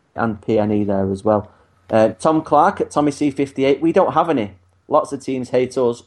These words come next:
Tranmere, Bucket Shakers and Wigan. None are our rivals, though." Christopher Peacock at C Peacock eighty-three, Blackburn, Geographically close, similar recent history with relegation and staying in the Championship. Brilliant away day,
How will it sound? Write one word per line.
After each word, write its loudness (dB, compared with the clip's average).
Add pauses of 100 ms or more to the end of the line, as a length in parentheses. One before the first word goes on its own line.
Tranmere, -2
Bucket -6
Shakers -2
and -4 (100)
Wigan. -4 (240)
None 2
are 4
our 6
rivals, 0
though." -4 (400)
Christopher -6
Peacock 2
at -4
C -2
Peacock -2
eighty-three, -2
Blackburn, 0 (320)
Geographically 0
close, 0
similar 2
recent 0
history -4
with -2
relegation 2
and -12
staying -4
in -2
the -4
Championship. -6 (140)
Brilliant -2
away 4
day, -2